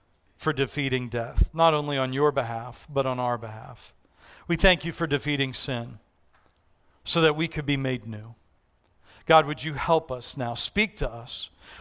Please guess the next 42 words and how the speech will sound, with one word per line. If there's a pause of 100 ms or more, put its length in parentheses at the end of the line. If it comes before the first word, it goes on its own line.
Lord,
I
love
that
you've
created
us
in
your
image
'cause
you
love
us
that
much. (680)
And
we
don't
have
to
guess
what
you
want
to
say (520)
tonight,
but
instead, (1400)
we
can
know
simply
from
what
your
word
will
say
to
us.